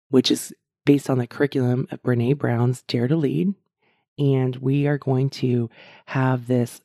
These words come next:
small group coaching for the next year. So this is your opportunity to step into your full potential as a courageous, brave leader.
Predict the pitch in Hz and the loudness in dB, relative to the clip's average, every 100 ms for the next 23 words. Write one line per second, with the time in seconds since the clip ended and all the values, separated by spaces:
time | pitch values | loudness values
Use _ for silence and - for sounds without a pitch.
0 | _ - 143 131 151 147 143 - - 135 | _ -4 0 2 0 0 0 0 -2 -2
1 | 127 117 131 127 120 120 131 - - 147 | 0 -2 -2 -2 0 0 -2 -4 0 2
2 | 113 120 - - - - 131 135 170 147 | 0 -4 -12 -20 -18 0 0 2 0 0
3 | 151 - - 139 - 170 185 123 135 143 | 0 -2 -2 -4 2 4 4 2 -8 -12
4 | _ - - - 151 143 - - 139 139 | _ -20 -16 2 6 6 4 -4 -2 0
5 | 139 - 127 - 135 135 151 - 131 120 | -2 -2 -6 -4 -2 0 -2 0 0 2
6 | 120 117 - 120 120 - - 123 120 127 | 0 -2 0 -2 -2 -6 -6 -2 2 2
7 | 135 120 - 120 120 120 123 131 139 - | 2 -2 0 0 0 2 2 2 -4 -10